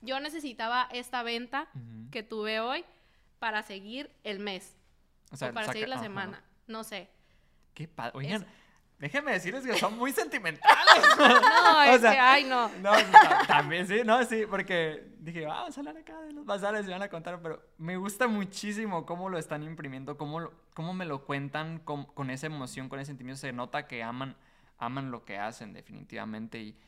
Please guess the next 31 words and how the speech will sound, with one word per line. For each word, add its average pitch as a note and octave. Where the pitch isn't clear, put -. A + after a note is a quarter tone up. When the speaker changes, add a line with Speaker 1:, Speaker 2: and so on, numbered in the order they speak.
Speaker 2:
y C3+
me C3
emociona B2
mucho E3
escucharlas D3+
y C3
hablar B2
de D3+
cómo C#3+
han D3+
soltado C#3+
todos D3
estos C#3+
temas C3+
de C3
sus B2+
licenciaturas, B2+
han B2
dejado B2
atrás B2
muchas B2+
cosas, C#3
pero A#2
creo A#2
que C#3+
no C3+
hay C#3
cosa C#3
en C3+
la B2
vida B2